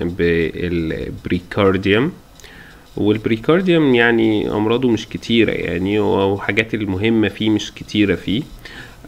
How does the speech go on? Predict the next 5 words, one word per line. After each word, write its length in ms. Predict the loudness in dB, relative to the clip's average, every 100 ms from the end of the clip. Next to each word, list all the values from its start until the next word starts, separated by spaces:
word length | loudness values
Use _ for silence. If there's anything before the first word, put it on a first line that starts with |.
| -8
آه، 280 | -4 -4 -4
أهمهم 500 | 0 2 4 4 2
طبعًا 520 | 0 -2 -2 -2 -2 -2 -4
الكونستريكتيف 1080 | -4 -4 -6 -2 -2 -2 0 0 0 -2 -2 -2
بريكاردايتس. 920 | -2 -2 -4 -2 -2 -2 -6 -14